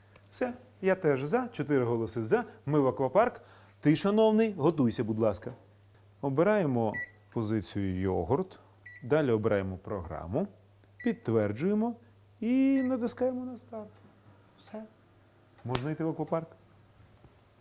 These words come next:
Ми покупалися в аквапарку, Уля трохи стомилася і пішла спати, а дорослі Влад, Альонушка і трохи дорослий Генушка, <laughs> е, прийшли подивитися, як наш йогурт.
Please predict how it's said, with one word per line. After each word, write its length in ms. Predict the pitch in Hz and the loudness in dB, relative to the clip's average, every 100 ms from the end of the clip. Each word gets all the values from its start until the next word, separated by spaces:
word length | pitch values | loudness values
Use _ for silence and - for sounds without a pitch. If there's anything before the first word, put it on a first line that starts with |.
| _ - | _ -2
Ми 140 | 180 | 2
покупалися 500 | 226 202 220 214 - | 4 4 6 6 4
в 40 | 190 | 2
аквапарку, 600 | 185 202 202 247 240 220 | 4 4 6 4 4 6
Уля 580 | 208 190 - 190 185 170 | 6 6 4 4 6 6
трохи 380 | 175 175 147 165 | 6 2 4 2
стомилася 480 | - 165 160 135 | 2 4 4 4
і 60 | 147 | 2
пішла 320 | 156 127 143 | 0 2 2
спати, 480 | - 226 247 233 208 | 4 4 4 4 4
а 320 | 160 143 135 147 | 6 6 6 4
дорослі 640 | 131 139 135 127 131 127 151 | 4 6 4 2 2 2 2
Влад, 600 | 123 131 143 131 110 - | 0 4 6 4 2 0
Альонушка 640 | 143 131 135 127 120 - 135 277 | 2 4 4 2 -2 -6 -6 -6
і 120 | 226 | -10
трохи 460 | - 165 156 - | -4 -2 0 -2
дорослий 680 | 123 120 120 117 - 113 110 | -2 0 0 0 -2 -6 -2
Генушка, 520 | 131 233 226 - 185 - - 165 185 | 0 -2 -4 -8 -12 -8 -4 0 0
<laughs> 420 | 156 - 139 127 | -2 -10 -10 -2
е, 280 | 143 135 135 | 4 8 8
прийшли 640 | 127 143 143 147 185 196 | 6 4 4 6 6 6
подивитися, 520 | - 143 135 160 135 156 | 4 2 2 0 -2 -6
як 380 | 110 135 139 | -4 -6 -6
наш 300 | 123 127 - - | -8 -8 -10 -10
йогурт. 360 | 104 92 92 | -6 -6 -8